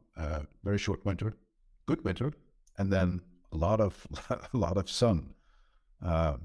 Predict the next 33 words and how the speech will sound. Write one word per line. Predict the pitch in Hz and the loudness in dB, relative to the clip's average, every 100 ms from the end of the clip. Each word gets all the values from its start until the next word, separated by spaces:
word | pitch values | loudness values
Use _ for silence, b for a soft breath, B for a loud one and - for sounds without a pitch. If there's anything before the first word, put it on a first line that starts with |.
| - | -2
that's | 120 139 - | 2 2 0
bearable, | - 101 131 147 190 | 2 2 2 0 -4
but | 190 98 - - | 0 -2 -2 -2
eleven | 95 107 151 127 | 0 2 2 2
months | 110 120 - | 2 2 2
of, | 98 87 - | 0 0 2
uh, | 87 85 82 76 - | 4 6 4 2 -2
of | 90 | -4
summer | - 117 131 139 143 - | 0 2 2 0 -6 -2
and, | 90 87 85 | -2 2 2
uh, | 82 80 80 78 - - | 2 2 0 -2 -8 -2
one | 92 87 | 0 2
changing | - 101 95 87 | 2 2 2 -2
season, | 123 135 156 147 - | -2 -2 -4 -6 -2
uh, | 101 | 2
just, | 107 110 - | 2 0 -4
oh, | 123 | -8
sorry, | - 87 82 | 0 0 2
one | 92 | -2
changing | - 98 92 87 | 0 0 2 2
month, | 90 139 - - | 2 2 0 -4
that, | 92 - - | -4 -4 -4
uh, | 92 87 | 0 2
that | 95 | 2
wouldn't | 98 95 92 | 2 0 -2
work | 90 | -4
for | - | -2
me | 87 87 | 0 2
either. | 82 - _ B B B B B B B B B B | 0 -6 _ B B B B B B B B B B
No, | 202 139 | 4 4
but | 151 | 4
that's | 170 - | 2 4
a, | 151 143 | 6 6